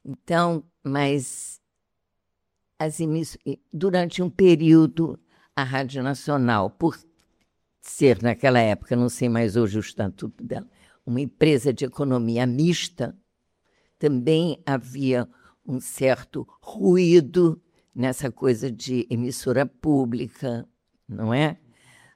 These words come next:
Mas, de qualquer maneira, a Rádio Nacional,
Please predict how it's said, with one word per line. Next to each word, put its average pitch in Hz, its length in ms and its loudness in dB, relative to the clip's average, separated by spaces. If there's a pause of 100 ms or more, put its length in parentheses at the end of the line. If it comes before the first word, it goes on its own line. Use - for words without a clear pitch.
Mas, 175 500 2
de 226 200 -10
qualquer 180 440 0
maneira, 131 800 0 (240)
a 139 80 -8
Rádio 147 420 -4
Nacional, 135 800 -2